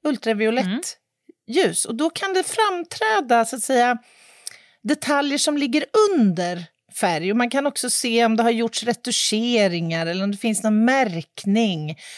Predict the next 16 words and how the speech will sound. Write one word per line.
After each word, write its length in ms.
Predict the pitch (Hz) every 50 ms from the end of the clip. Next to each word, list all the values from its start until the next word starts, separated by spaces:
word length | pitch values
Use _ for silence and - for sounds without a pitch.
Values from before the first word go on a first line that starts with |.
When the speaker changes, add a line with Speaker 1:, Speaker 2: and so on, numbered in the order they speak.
| - - - - - - -
Speaker 1:
Eh, 180 | - - 170 202
man 160 | 226 233 226
kan, 340 | - 254 240 240 233 233 220
eh, 60 | 131 120 135 - - - - - - -
bättre 420 | 214 254 247 - - - 233 226
studera 540 | - - 240 220 196 220 220 214 208 208 202
signaturen. 1040 | - - 233 208 208 214 208 - - - - 349 330 233 170 156 151 151 165 185 185
Är 100 | - 226
signaturen 800 | - - 254 226 220 226 220 226 - - 285 269 254 240 233 226
av 40 | 214
samma 380 | - - 208 202 196 202 - - -
ålder 480 | 330 330 294 220 170 160 156 170 160
som, 440 | 175 - - 185 170 165 170 170 170 - _ _ _
som 240 | - - 214 190 185
det 80 | 185
övriga 640 | 139 185 180 170 160 160 165 156 170 160 156 165 160